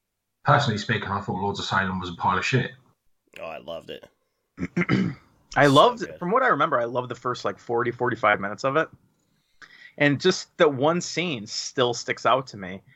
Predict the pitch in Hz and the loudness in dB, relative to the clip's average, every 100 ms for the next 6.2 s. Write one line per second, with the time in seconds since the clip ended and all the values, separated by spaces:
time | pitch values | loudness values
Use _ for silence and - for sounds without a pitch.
0 | _ - 131 127 120 - 135 127 - 156 | _ 0 2 2 -2 0 2 2 0 -4
1 | 151 135 113 113 110 113 127 127 - 139 | -2 -4 -4 -6 -2 0 0 -2 -4 -4
2 | 135 131 107 95 - 135 170 160 160 170 | -2 -2 -6 -4 -2 -2 -2 -2 0 0
3 | 170 180 180 131 123 120 117 104 104 170 | 0 0 0 0 0 0 -2 -2 -4 -4
4 | 214 - 123 _ - 123 107 104 110 113 | -6 -12 -20 _ -2 2 4 4 2 0
5 | 113 120 131 - 135 147 113 - 113 135 | 0 2 2 2 -2 0 -2 -2 0 2
6 | 156 | 2